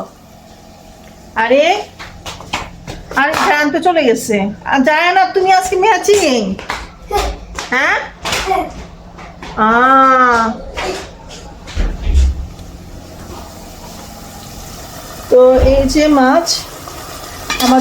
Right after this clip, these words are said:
ছেলে আর আমার বোনের ছেলে হচ্ছে ম্যাচিং ম্যাচিং ড্রেস হয়ে যায়। প্রতি শুক্রবারেই দেখা যায় ওরা, আহ, হচ্ছে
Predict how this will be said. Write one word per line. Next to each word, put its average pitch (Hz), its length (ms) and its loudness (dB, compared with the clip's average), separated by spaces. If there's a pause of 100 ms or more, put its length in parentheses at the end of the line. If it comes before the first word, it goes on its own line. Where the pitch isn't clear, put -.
(140)
ছেলে 302 360 6
আর 277 160 6
আমার 262 200 4
বোনের 262 420 4
ছেলে 277 320 2
হচ্ছে 269 340 2
ম্যাচিং 254 540 4
ম্যাচিং 254 280 4
ড্রেস 233 360 2
হয়ে 233 140 6
যায়। 233 260 4
প্রতি 247 320 4 (100)
শুক্রবারেই 233 540 4
দেখা 226 300 2
যায় 233 180 2
ওরা, 226 280 4
আহ, - 1500 -2
হচ্ছে 226 500 2